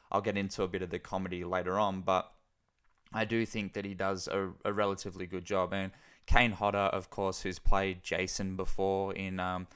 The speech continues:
the latter half of the Friday the Thirteenth franchise, seeing him come back here as Victor Crowley is quite entertaining. Um, and it's a great little nod for horror fans as well, such as myself. I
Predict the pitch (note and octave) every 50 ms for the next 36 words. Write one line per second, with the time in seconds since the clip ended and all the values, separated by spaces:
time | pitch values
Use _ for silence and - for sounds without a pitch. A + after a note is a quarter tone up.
0 | - - - _ _ _ - G2+ G2 F#2+ F#2 - - - F#2+ F#2+ F#2+ G2 G2 G2+
1 | - G#2+ G2 F#2+ - - G2 F#2+ F#2+ F#2+ - - - - G2 G2 G2+ G2 F#2+ -
2 | F#2+ F#2+ - - F#2+ F#2+ G2 F#2+ G2 F#2+ - G2+ G2 F#2+ - G#2 G2 F#2 F#2 G2
3 | - - F#3+ G3+ G3+ - - A#2+ B2+ B2 B2 A#2 - - B2+ A#2+ A#2+ A2+ G2 G#2+
4 | G2+ G2+ G2 G2 F#2+ - G#2 G2 G2 G2 F#2+ F2+ - - G2 F#2 F#2 F2 - G2
5 | F2+ - - F#2 - - F2+ F2+ F#2 F2+ F#2 F#2 F2 - - - - F#2+ F#2 -
6 | - F#2+ F#2 - F#2 - - F#2+ G2 G#2 G#2+ A2 A2 A2 - - - - - -
7 | - - G2 G2 G2 F#2+ F#2+ G2 G2 F2+ - - F#2+ G2 G2+ G2 F#2+ G2 G2 F#2+
8 | F2+ F#2 F2+ F2+ F2 F2+ F2 - - F2 - - F2 F2 F2+ F2+ - - G2+ G2+
9 | G#2 G#2+ A2 A2 G#2+ - - F2 F#2 F2 E2+ - F#2 F#2 G#2 G#2 G#2 G2 - G2+
10 | F#2 - - F#2 F2+ F2+ F2+ - F2+ F2 F2 - - G2 G2 G2+ G2 - - -
11 | - - G2 G2 F#2 F#2